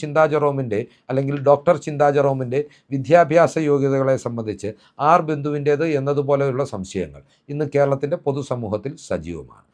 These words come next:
കാരണം ചിന്താ ജെറോമിൻ്റെ പ്രബന്ധങ്ങളിലെ അബദ്ധങ്ങൾ കേരളം മുഴുവൻ വാർത്തയാക്കിയത് മുഖ്യധാരാ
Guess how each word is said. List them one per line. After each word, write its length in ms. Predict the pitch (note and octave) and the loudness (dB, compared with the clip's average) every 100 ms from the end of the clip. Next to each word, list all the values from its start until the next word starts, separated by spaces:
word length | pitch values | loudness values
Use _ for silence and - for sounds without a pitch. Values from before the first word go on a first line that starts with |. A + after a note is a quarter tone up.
| _ _ | _ _
കാരണം 220 | C#3+ C#3 D3 | 0 2 0
ചിന്താ 300 | C3+ C#3 D3+ | -6 0 2
ജെറോമിൻ്റെ 520 | C#3+ C#3+ C#3+ C#3 C#3+ - | 2 2 0 -2 -6 -4
പ്രബന്ധങ്ങളിലെ 680 | B2+ A#2+ B2 B2 B2 C3 D#3 A2+ | -2 -2 -2 -4 -4 -4 -4 -4
അബദ്ധങ്ങൾ 500 | G2 G2 - C#2+ C2 _ _ _ | -4 -6 -8 -12 -14 _ _ _
കേരളം 320 | C#3+ C#3+ D3 C#3 | 2 2 2 0
മുഴുവൻ 360 | C3+ C#3 D#3+ D#3+ _ _ | 0 0 -2 -4 _ _
വാർത്തയാക്കിയത് 800 | B2+ C3 D3+ C#3+ D#3 B2+ B2+ A2+ E3+ _ C#3 | 2 4 4 2 2 2 2 -6 -8 _ -8
മുഖ്യധാരാ 540 | C3+ - C3+ A2+ C3+ | -2 0 2 2 2